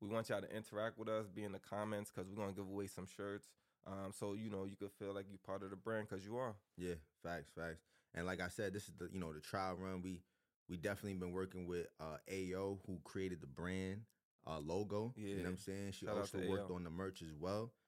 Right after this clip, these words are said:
Speaker 2: Um, we got some stuff in the works, but we do wanna get a few things out to the people, man.
Speaker 1: Nah, yeah, and we, we kinda been, like, holding on to a lot of stuff, 'cause just
Speaker 2: Right.
Speaker 1: waiting for the perfect time to drop it. So, um, we definitely got some stuff on the way. So, you know,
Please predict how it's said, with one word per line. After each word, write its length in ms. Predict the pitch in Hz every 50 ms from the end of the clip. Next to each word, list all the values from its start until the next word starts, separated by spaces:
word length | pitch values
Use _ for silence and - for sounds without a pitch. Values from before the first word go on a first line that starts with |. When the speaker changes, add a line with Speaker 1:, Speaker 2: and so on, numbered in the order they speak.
| _ _ _ - -
Speaker 2:
Um, 360 | 80 82 82 80 76 - - 80
we 80 | 92
got 160 | 101 117 110 110
some 140 | - 98 87
stuff 300 | - - 113 110 - 104
in 60 | 90
the 60 | 80
works, 340 | 78 92 107 107 104 - -
but 280 | 87 85 78 - -
we 80 | - 85
do 140 | 82 98 104
wanna 220 | 101 104 95 95
get 280 | 87 78 95 90 - - _ _ _ _ _ -
a 40 | 95
few 260 | - - 101 101 95
things 300 | 92 - 95 90 82 82
out 180 | 85 80 78 -
to 80 | -
the 60 | 69 71
people, 360 | - - 82 78 - - - - -
man. 240 | - 78 78 82 87 - -
Speaker 1:
Nah, 300 | 107 104 104 107 104 104
yeah, 480 | 107 104 104 110 110 110 113 110 107 107
and 120 | 113 117 123
we, 100 | 151 - 92
we 140 | 123 135 139
kinda 260 | 143 180 147 139 127
been, 220 | 120 117 117 110 107
like, 180 | 95 92 92
holding 500 | - - 127 127 123 120 117 107 107 104
on 220 | 113 120 120 117 110
to 180 | - - 107
a 20 | 101
lot 260 | 101 104 104 104 98
of 80 | 98 -
stuff, 280 | - - 101 101 - -
'cause 180 | 107 98 92
just 120 | 101 98 87
Speaker 2:
Right. 80 | 78
Speaker 1:
waiting 200 | 104 110 104 98
for 140 | - - 101
the 100 | 98 90
perfect 380 | - - 110 98 95 101 92 -
time 220 | - 95 98 95 87
to 80 | 90
drop 340 | 82 82 92 95 95 95 -
it. 100 | 95 90
So, 360 | - - 95 92 92 90 90 - - - _ _ _ _ -
um, 360 | 92 95 95 92 92 92 98
we 100 | 101 110
definitely 320 | 104 113 110 107 117 110 104
got 140 | 107 101
some 160 | - - 101 95
stuff 320 | - - 110 104 101 -
on 120 | 107 98 95
the 80 | 92
way. 320 | 95 98 101 104 107 107 101
So, 320 | - - 87 90 90 92
you 100 | 104 117
know, 260 | 120 101 101 104 113